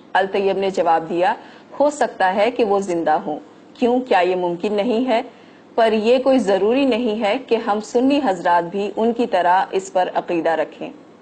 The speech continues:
आखिर में उनसे सवाल किया गया, इमाम मोहम्मद तकी अलैहिस्सलाम के हवाले से रिपोर्टर ने पूछा कि शिया हजरात का ये भी मानना है कि इनके एक इमाम को इमामत आठवें साल में मिली, क्या ये मुमकिन है कि आठ साल के बच्चे को इमामत मिले?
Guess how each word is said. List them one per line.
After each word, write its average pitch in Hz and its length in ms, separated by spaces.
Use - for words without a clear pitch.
आखिर 220 320
में 262 140
उनसे 226 280
सवाल 175 380
किया 170 280
गया, 175 320
इमाम 226 240
मोहम्मद 220 400
तकी 247 300
अलैहिस्सलाम 208 540
के 196 100
हवाले 180 400
से 214 160
रिपोर्टर 190 460
ने 175 120
पूछा 175 460
कि 226 220
शिया 214 300
हजरात 196 460
का 208 80
ये 185 240
भी 208 180
मानना 180 380
है 196 340
कि 214 200
इनके 226 340
एक 254 380
इमाम 196 400
को 190 360
इमामत 190 540
आठवें 208 380
साल 196 320
में 185 140
मिली, 165 400
क्या 185 140
ये 190 220
मुमकिन 180 480
है 240 240
कि 262 160
आठ 190 320
साल 196 300
के 202 100
बच्चे 175 380
को 208 180
इमामत 170 540
मिले? 160 260